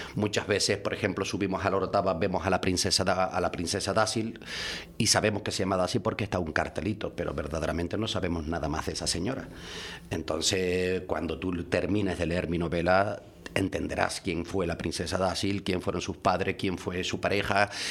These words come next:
qué es lo que hizo, y así podemos hablar incluso de los Menseyes en Candelaria. A mí tengo que decir que a veces me irrita cuando vamos a Candelaria y vemos a nuestros conciudadanos acercarse a las estatuas de los Menseyes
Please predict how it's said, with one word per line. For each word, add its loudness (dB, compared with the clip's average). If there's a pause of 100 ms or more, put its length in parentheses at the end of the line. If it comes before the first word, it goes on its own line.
(320)
qué 4
es 0
lo 4
que 4
hizo, 4 (260)
y 2
así -2
podemos 0
hablar 2 (120)
incluso -2
de 2
los 0
Menseyes 0
en 0
Candelaria. 0
A 0
mí 0 (720)
tengo 2
que 4
decir 6
que 4
a 8
veces 4
me 2
irrita 0 (640)
cuando 2
vamos 4
a 4
Candelaria 4
y 2
vemos 2
a 4
nuestros 0
conciudadanos 4
acercarse 2
a 2
las 0
estatuas 2
de 0
los 0
Menseyes 0